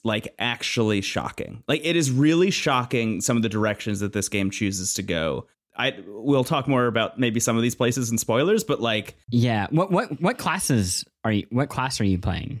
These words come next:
Speaker 1: I'm playing, I, I started as the knight. I played for five hours as the knight, and then I, I actually wanna talk about this a little bit, uh, but I switched to the wretch, which is, like,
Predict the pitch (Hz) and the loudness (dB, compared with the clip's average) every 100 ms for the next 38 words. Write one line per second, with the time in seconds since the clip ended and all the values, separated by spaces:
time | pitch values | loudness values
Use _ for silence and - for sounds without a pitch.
0 | - 139 202 285 247 151 147 151 - 170 | -4 -2 0 0 2 2 2 0 2 2
1 | 220 208 156 139 120 117 147 - 117 135 | 2 2 2 2 4 4 2 0 0 0
2 | 127 123 123 120 127 123 110 107 104 104 | 0 0 -2 2 2 2 0 0 0 2
3 | 127 143 117 113 113 110 110 117 131 - | 0 0 2 4 4 2 0 0 0 0
4 | 127 131 160 120 110 110 107 120 127 127 | 0 0 2 2 2 0 2 2 2 2
5 | 135 135 143 139 - 110 107 101 90 117 | 2 2 2 0 0 0 2 2 2 0
6 | 120 120 107 - - 127 151 - - 185 | 2 0 0 -2 0 2 2 0 -2 0
7 | 113 98 107 226 - - - - 139 147 | 2 2 2 0 -2 -6 -4 -2 2 2
8 | 127 113 127 113 - | 2 2 2 0 -6